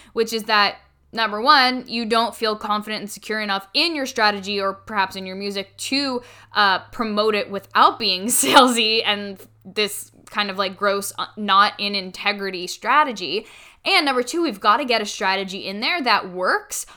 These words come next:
while still being in integrity with you, your morals, and how you want to show up. So again, you can grab that freebie at katie zaccardi dot com or in the show notes.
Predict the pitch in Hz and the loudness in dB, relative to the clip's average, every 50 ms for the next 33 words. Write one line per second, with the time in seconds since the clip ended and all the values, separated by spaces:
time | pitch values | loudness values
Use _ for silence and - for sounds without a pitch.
0 | _ - 190 190 208 202 196 208 220 214 - - - 214 208 196 190 180 175 170 | _ -14 -4 4 8 10 10 10 8 6 0 -4 -4 -2 -2 -2 -2 -4 -10 -14
1 | 165 202 202 214 208 202 196 190 180 - 185 185 175 180 - 190 175 170 175 180 | -10 -8 -6 -4 -4 -4 -6 -6 -8 -10 -10 -10 -10 -12 -10 -8 -8 -8 -8 -10
2 | 185 185 196 190 202 196 147 180 185 175 175 180 - - - - - - _ 208 | -10 -8 -6 -6 -6 -6 -6 -6 -6 -6 -6 -8 -12 -18 -20 -20 -20 -20 _ -4
3 | 247 311 294 285 277 269 254 214 214 208 202 208 220 233 226 220 214 208 208 202 | -2 -2 0 0 -2 -2 -2 -2 -4 -4 -4 -4 -4 -2 2 2 2 2 2 -2
4 | 202 - 202 196 190 202 185 185 190 185 180 175 160 143 - - 170 - - 165 | -4 -8 -10 -8 -6 -4 -4 -4 -6 -8 -10 -10 -10 -10 -10 -12 -14 -12 -10 -10
5 | 120 - - - - - - _ _ _ - _ _ - - 330 320 311 247 285 | -10 -10 -12 -14 -16 -18 -20 _ _ _ -20 _ _ -6 -2 0 0 0 0 0
6 | 277 269 269 247 262 262 277 302 277 247 262 247 247 233 220 226 220 - - - | 0 0 0 -2 -2 -2 -2 -2 -2 0 2 2 2 2 2 0 -2 -2 -4 -8
7 | 214 214 214 202 214 214 - - 196 - - - - - 190 196 196 202 196 190 | -8 -8 -6 -6 -6 -6 -4 -4 -4 -6 -6 -10 -12 -10 -10 -8 -8 -10 -10 -10
8 | 185 - 190 180 180 180 175 180 - - - - 269 277 269 277 269 - - 214 | -12 -10 -10 -10 -8 -8 -8 -8 -8 -6 -2 -2 0 0 0 -2 -4 -4 -4 -4
9 | 208 208 208 214 214 - - 208 196 190 180 - - - 98 - - - - - | 0 0 2 0 0 -2 -6 -10 -10 -10 -12 -12 -12 -14 -14 -14 -16 -18 -18 -18
10 | - - - | -18 -18 -18